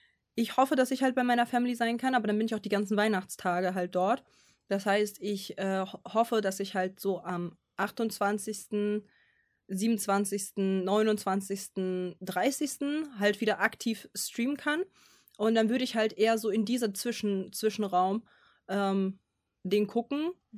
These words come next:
wollen mit der Community. Irgendwann Mittwoch, Donnerstag, Freitag,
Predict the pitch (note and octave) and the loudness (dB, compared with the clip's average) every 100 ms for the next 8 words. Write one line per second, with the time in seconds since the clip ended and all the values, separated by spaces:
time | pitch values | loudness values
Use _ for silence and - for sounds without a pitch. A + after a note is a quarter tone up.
0 | G3+ A3+ B3 C4 A#3 A3+ B3 B3 B3+ C4 | 0 2 2 2 0 -2 0 0 0 0
1 | C#4 E4 - _ _ _ _ _ _ _ | -2 -2 -6 _ _ _ _ _ _ _
2 | _ _ _ - - G#3+ A3 G#3+ G3 F#3+ | _ _ _ -20 0 2 2 0 -2 -2
3 | G3 C4 - A3 A3+ - B3 D4 B3+ B3 | -2 -6 -4 -4 -4 -4 -6 -6 -4 -2
4 | C4 - A#3 A#3+ B3+ A3 A3+ A#3 | -2 -2 2 2 2 0 0 -2